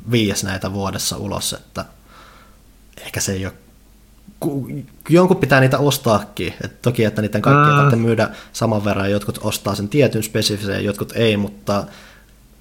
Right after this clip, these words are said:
Speaker 1: pakko niissäkin on jossain määrin olla ylitarjontaa jossain vaiheessa.
Speaker 2: No siis kun miettii sitä, että niinku ihan leffapuolellakin eihän noita niinku sarjoja ja niinku I P:itä ei oo enää niin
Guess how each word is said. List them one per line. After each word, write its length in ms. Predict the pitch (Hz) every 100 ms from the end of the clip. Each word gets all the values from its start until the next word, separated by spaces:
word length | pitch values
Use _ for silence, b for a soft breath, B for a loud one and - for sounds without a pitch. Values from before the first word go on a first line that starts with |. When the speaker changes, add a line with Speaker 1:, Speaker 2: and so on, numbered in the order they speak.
| - -
Speaker 1:
pakko 220 | 147 139
niissäkin 360 | 135 131 120 104
on 60 |
jossain 340 | 107 - 98 95
määrin 240 | 92 92
olla 100 | 98
ylitarjontaa 680 | 98 95 - 90 87 - -
jossain 320 | - - - -
vaiheessa. 300 | - 127 -
Speaker 2:
No 180 | 135 131
siis 180 | 143 -
kun 120 | 147
miettii 400 | 147 127 131 123
sitä, 220 | 135 131
että 120 | 120
niinku 160 | 120 123
ihan 160 | 123
leffapuolellakin 720 | 123 131 151 120 110 107 107 107
eihän 200 | 110 113
noita 280 | 110 110
niinku 640 | 107 107 107 110 113 110 -
sarjoja 560 | - 127 120 107 104 101
ja 180 | 101 101
niinku 280 | 101 110
I 180 | 113 113
P:itä 460 | - 101 95 98 101
ei 60 |
oo 200 | 101 110 -
enää 260 | 104 95
niin 160 | 95